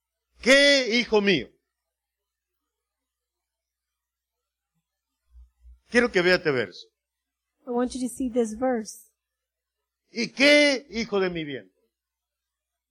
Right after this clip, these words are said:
Speaker 1: ¿Y qué, hijo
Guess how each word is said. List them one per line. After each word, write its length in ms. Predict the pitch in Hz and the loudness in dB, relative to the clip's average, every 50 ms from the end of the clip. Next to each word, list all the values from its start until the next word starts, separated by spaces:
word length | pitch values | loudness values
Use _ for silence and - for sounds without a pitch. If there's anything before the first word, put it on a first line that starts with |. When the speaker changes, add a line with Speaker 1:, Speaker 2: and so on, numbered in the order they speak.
| _ _ _ _ _ _ _ _ _ 151 156 170 _ _ _ _ _ 151 156 _ _ _ 151 _ _ _ _ _ _ _ _ _ _ _ _ _ _ _ _ _ _ _ _ _ _ _ _ _ _ _ _ _ _ _ _ | _ _ _ _ _ _ _ _ _ _ _ _ _ _ _ _ _ _ _ _ _ _ _ _ _ _ _ _ _ _ _ _ _ _ _ _ _ _ _ _ _ _ _ _ _ _ _ _ _ _ _ _ _ _ _
Speaker 1:
¿Y 280 | - 214 226 208 - - | -10 -8 -8 -8 -8 -8
qué, 580 | - 269 294 302 294 294 294 277 233 190 - _ _ | -6 -4 -2 -2 -2 -4 -6 -8 -10 -12 -16 _ _
hijo 420 | 233 262 269 262 269 208 190 185 | -12 -10 -10 -10 -12 -16 -20 -20